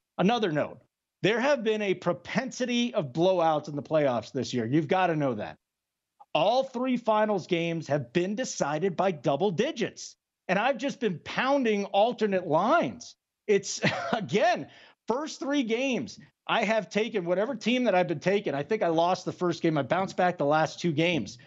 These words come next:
Whatever team I'm taking, I'm just hitting the alt line at minus nine and a half. Double digits after double digits. And again, if it fails tonight, that's fine. I'm already up units. And in all likelihood, I think that there are going to be dou-, double-digit finishes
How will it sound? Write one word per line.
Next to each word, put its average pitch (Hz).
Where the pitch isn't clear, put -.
Whatever 240
team 254
I'm 190
taking, 202
I'm 226
just 302
hitting 233
the 180
alt 202
line 156
at 139
minus 147
nine 139
and 120
a 101
half. 113
Double 233
digits 220
after 165
double 196
digits. 156
And 170
again, 202
if 113
it 127
fails 175
tonight, 196
that's 170
fine. 196
I'm 180
already 170
up 160
units. 190
And 170
in 180
all 202
likelihood, 175
I 147
think 180
that 165
there 170
are 170
going 170
to 175
be 175
dou-, 160
double-digit 165
finishes 160